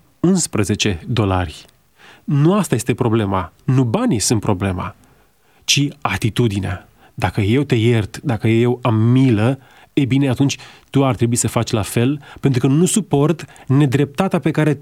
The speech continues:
tu o dai pe față pentru un slujbaș de-al meu, pentru un supus de-al meu și pentru un coleg de-al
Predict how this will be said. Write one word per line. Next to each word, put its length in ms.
tu 280
o 200
dai 220
pe 200
față 640
pentru 300
un 160
slujbaș 600
de-al 220
meu, 360
pentru 180
un 60
supus 340
de-al 220
meu 360
și 140
pentru 220
un 60
coleg 240
de-al 300